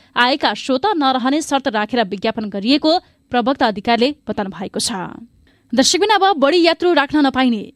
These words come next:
यस सम्बन्धी प्रसङ्ग। सार्वजनिक सवारी साधनले स्वीकृत सिट क्षमता भन्दा बढी यात्रु राख्न नपाउने भएको छ। जिल्ला प्रशासन कार्यालयले कोरोना संक्रमणको जोखिम बढ्दै गएको भन्दै मंगलबार राति बाह्र बजेदेखि सिट क्षमता भन्दा बढी यात्रु बोक्न नपाउने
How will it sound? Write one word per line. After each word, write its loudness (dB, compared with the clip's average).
यस -8
सम्बन्धी 0
प्रसङ्ग। -6
सार्वजनिक 0
सवारी 2
साधनले 2
स्वीकृत 0
सिट 0
क्षमता 0
भन्दा 0
बढी 2
यात्रु 0
राख्न 0
नपाउने 0
भएको -4
छ। 0
जिल्ला 0
प्रशासन -2
कार्यालयले 2
कोरोना 0
संक्रमणको 0
जोखिम -4
बढ्दै 2
गएको 0
भन्दै -4
मंगलबार 0
राति 2
बाह्र 0
बजेदेखि 0
सिट -4
क्षमता -4
भन्दा -2
बढी -2
यात्रु -2
बोक्न -6
नपाउने 0